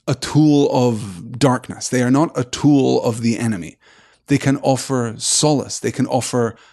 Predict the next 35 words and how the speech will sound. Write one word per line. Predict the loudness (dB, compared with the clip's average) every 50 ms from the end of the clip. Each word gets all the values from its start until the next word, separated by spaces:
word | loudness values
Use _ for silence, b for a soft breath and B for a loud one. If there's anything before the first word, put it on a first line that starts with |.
| b b b _ _
comfort. | -4 -2 -2 -2 -4 -8 -12 -14 -16 -20 _ _ _ _ _ _ _ _ _ _ _ _
The | -6 -6
tragedy | -4 -2 0 0 0 2 2 2 2 2 2 0
from | -2 -2 0 0 2
which | 0 0 -4 -6
beauty | -4 -2 -2 -2 0 2 2 2 2 2 -2 b b b b b b _ _ 0
emerges. | 2 4 4 4 2 0 -4 -6 -10 -12 -12 -14 -16 -16 _ _ _ _ _ _ _ _ -4
We | -2 0
can | 0 0 2
think | 2 0 0 2
all | 2 2 4
the | 4
way | 4 4
back | 2 2 0 -2 -2
to, | -2 -2 -2 -2 -4
as | -8 -8 -6 -4 -2 -2
we | -2
discussed | -2 -2 0 0 0 0 0
earlier, | 0 0 0 0 0 -4 -6 B B B
the | -2 0
Ainulindalë | 0 2 4 4 4 4 4 2 2 2 0 -2
in | -2
the | -2
Silmarillion. | -2 0 0 0 0 0 0 0 -2 -2 -4 -8 B B B B
This | 0 0 0 0
is | 0 0 0 0 0 b b b
formative | -10 -6 -6 -4 -4 -2 2 2 4 4 4 2 2 2 0 0 0
to | 2 2 4
our | 4 4 2
understanding | 2 2 2 2 0 0 2 2 4 4 2 2 0 -2
of | -2 -4 -4 -2 0
this | 0 0 2 0 -2 -4 -6 -10 _ -2
world. | 0 2 2 2 0 -2 -6 -10 b b b b b b b b b -8
Tragedy | -4 -2 0 2 2 0 0 -2 -4 -4 -4 -6 -8
and | -8 -8 -8 -10